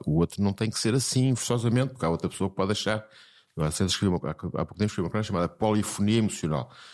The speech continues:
Cada pessoa tem uma relação diferente com, com cada um de nós e, portanto, há um tipo que pode achar que eu sou uma besta e outro tipo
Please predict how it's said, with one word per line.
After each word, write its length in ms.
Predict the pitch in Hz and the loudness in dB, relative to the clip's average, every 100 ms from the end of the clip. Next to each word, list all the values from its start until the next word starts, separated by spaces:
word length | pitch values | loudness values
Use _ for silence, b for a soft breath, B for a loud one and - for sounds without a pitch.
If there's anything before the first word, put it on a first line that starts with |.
| B | B
Cada 240 | - 143 135 | -2 0 0
pessoa 280 | 143 131 107 | 0 0 2
tem 120 | 101 | 4
uma 140 | 107 | 4
relação 300 | 98 98 117 | 2 0 2
diferente 340 | 113 - 117 - | 2 0 -2 0
com, 140 | 139 | -2
com 80 | - | 0
cada 160 | 151 | 0
um 80 | 190 | 2
de 40 | 190 | 2
nós 280 | 139 185 123 | 4 2 0
e, 60 | |
portanto, 260 | - 92 - - B B - - - | 0 -2 -4 -18 B B -14 -10 -2
há 120 | 104 | -2
um 60 | |
tipo 160 | 107 - | 0 -2
que 60 | 117 | 0
pode 140 | 101 | 0
achar 180 | - 117 | 2 0
que 60 | |
eu 60 | 98 | 0
sou 160 | 98 95 | 2 4
uma 100 | 90 | 4
besta 320 | 92 101 117 | 2 2 0
e 40 | |
outro 180 | 120 123 | 0 0
tipo 560 | 139 127 - 156 - | -2 -2 -4 -2 -2